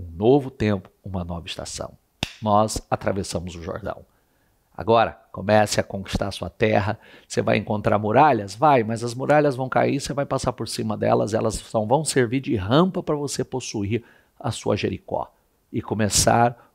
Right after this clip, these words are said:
um tempo de conquista como nunca antes na sua vida.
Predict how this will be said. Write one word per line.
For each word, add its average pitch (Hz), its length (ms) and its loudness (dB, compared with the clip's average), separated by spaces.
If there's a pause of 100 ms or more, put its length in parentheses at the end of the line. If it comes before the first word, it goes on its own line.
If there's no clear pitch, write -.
um 104 160 -10
tempo 113 480 -2
de 98 80 -6
conquista 104 800 -6
como 90 460 -8
nunca 175 420 -4
antes 98 480 -4
na - 100 -10
sua - 220 -10
vida. - 400 -18